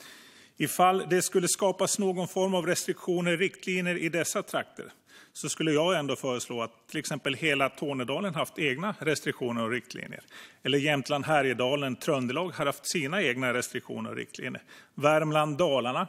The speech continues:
inlandet skulle haft sina över gränserna. Kanske en liten men viktig observation inför framtiden. Här måste nu regeringar med kraft lägga fokus vid den deklaration som statsministrarna har utfäst. Norden ska bli världens mest hållbara och integrerade region tjugo trettio.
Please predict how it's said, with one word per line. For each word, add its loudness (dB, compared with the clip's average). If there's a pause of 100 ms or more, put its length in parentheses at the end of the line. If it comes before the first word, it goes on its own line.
(100)
inlandet 0
skulle -4
haft -4
sina -2 (520)
över 4
gränserna. -2 (760)
Kanske 2
en 4
liten 0
men 0
viktig -2
observation -4
inför -8
framtiden. -4 (1400)
Här 6
måste 6
nu 6
regeringar 4
med -4
kraft 0
lägga 0
fokus -4
vid 0
den -2
deklaration -2
som -8
statsministrarna -2
har 0
utfäst. -4
Norden -2
ska -4
bli -2
världens 2
mest -6
hållbara -2
och -10
integrerade -2
region -6
tjugo -8
trettio. -18